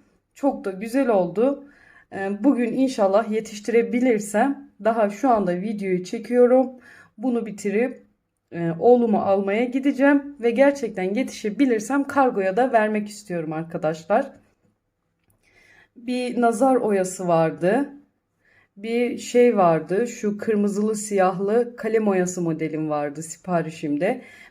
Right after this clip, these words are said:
Bir de her zaman her siparişimde mutlaka olan üzüm oyam vardı arkadaşlar. Yaptım. Çok da güzel oldu gerçekten.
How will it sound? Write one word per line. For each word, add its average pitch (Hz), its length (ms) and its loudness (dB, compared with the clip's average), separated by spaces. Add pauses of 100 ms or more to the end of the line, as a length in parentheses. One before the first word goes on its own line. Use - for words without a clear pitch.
(120)
Bir 226 160 -6
de 269 380 2
her 285 240 6
zaman 185 480 0
her 285 220 0
siparişimde 185 720 -6
mutlaka 196 640 -2
olan 269 460 2
üzüm 202 280 -6
oyam 165 280 -2
vardı 156 240 -4
arkadaşlar. 165 800 -6 (720)
Yaptım. 214 420 -4
Çok 226 320 -2
da 190 80 -2
güzel 214 340 0
oldu 190 240 0
gerçekten. 180 840 -4